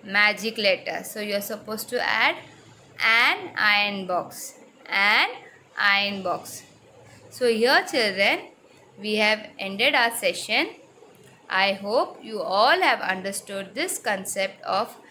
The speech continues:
a or an. Okay, adding a or an.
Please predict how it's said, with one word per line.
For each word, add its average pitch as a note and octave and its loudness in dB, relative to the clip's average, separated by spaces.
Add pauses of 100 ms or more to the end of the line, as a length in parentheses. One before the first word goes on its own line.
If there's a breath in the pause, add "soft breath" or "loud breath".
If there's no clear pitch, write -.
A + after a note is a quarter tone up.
(340 loud breath)
a E4 4 (140)
or G#3 4 (260)
an. F#3+ 2 (680)
Okay, F#4 -2 (100)
adding G3 2
a G#3+ 2 (240)
or F4 4 (520)
an. A3 0